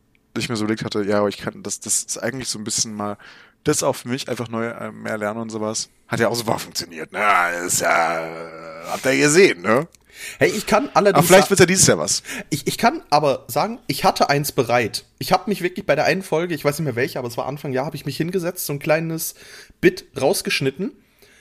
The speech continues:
Speaker 2: Und dann wollte ich das einfach mit einem Standbild auf Instagram hochladen. Und da hab ich gemerkt, du kannst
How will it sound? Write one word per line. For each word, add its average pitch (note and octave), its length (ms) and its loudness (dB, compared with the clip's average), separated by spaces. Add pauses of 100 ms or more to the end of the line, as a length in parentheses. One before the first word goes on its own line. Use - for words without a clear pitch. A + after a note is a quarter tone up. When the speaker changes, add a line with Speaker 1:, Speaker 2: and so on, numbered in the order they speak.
(680)
Speaker 2:
Und D#3+ 180 0
dann D#3 160 2
wollte E3 260 6
ich A3+ 80 -4
das A3 160 2
einfach E3+ 300 0
mit E3+ 100 -2
einem C#3+ 160 -2
Standbild E3+ 540 0
auf E3+ 80 -8
Instagram C3 520 -2
hochladen. G#2+ 460 -2
Und A2+ 180 -4
da D3 160 6
hab G#3 80 0
ich F#3+ 140 -8
gemerkt, C#3 320 -6
du D#3 60 -4
kannst - 440 -4